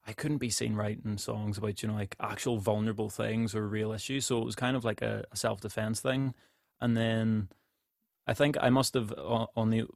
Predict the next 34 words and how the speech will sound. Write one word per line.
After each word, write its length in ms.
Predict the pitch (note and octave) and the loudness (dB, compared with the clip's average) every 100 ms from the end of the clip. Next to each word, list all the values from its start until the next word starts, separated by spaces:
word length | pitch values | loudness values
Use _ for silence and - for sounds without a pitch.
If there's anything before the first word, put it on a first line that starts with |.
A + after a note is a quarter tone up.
| _ - | _ -2
Facebook 420 | A#2+ G#2+ A#2 G#2+ | 0 0 -2 -4
years 400 | - G#2+ G#2+ A2 | -2 0 0 0
ago 240 | A#2 B2+ B2 | 0 4 4
or 160 | A#2 | 4
something, 600 | G#2 - A2 G#2 A#2+ A#2+ - _ _ | 2 0 0 2 2 0 -2 _ _
put 120 | A2+ | 2
up, 160 | G#2+ | 2
like, 160 | A2+ G#2 | 2 -2
a 40 | G#2+ | -4
clip 320 | - A2 - | -4 -4 0
of, 300 | G#2 F#2 F2 | -2 -4 -6
like, 120 | - G#2+ | -6 -2
a 40 | |
serious 360 | - G#2+ A2 A2+ | -2 0 0 0
song, 180 | B2 | 0
and 80 | A#2 | 0
people 140 | G#2+ A2 | -2 -2
were 60 | |
like, 160 | A2+ G#2+ | -4 -2
"Oh, 120 | A2+ | 0
that's 200 | A2+ - - _ | 0 -2 -12 _
pretty, 380 | G#2+ G#2 F#2+ E2+ _ _ | -2 -2 -4 -10 _ _
pretty 200 | - G#2 | -6 -2
good." 200 | G#2 G#2+ | 0 2
And 240 | A2 G#2 - | 2 0 -2
it 220 | - A2+ - | -4 -4 0
probably 500 | B2+ C3+ C3+ G#2+ G#2+ | 4 4 4 2 0
wasn't. 380 | G2+ G#2 A2+ | 0 0 -2
People 200 | A2+ A#2+ | -4 -2
were 100 | A2 G#2 | -2 0
just 200 | G#2 - | -4 -2
nicer 400 | G2+ G#2+ G2+ A#2+ | -2 -2 -4 0
back 240 | A#2 G#2+ | 0 0
then. 260 | - A#2+ B2 | -2 -2 -2